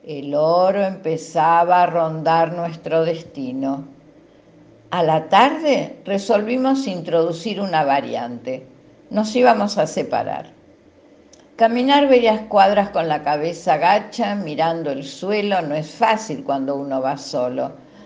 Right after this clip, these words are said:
sin acompañante que mire para arriba. Primero por los árboles. Uno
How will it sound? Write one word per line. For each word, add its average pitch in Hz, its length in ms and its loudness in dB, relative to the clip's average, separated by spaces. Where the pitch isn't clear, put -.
sin 170 300 -6
acompañante 156 960 2
que 156 140 0
mire 160 300 2
para 147 260 6
arriba. 139 560 -4
Primero 247 420 2
por 220 140 4
los 196 240 2
árboles. 127 800 -2
Uno 208 580 0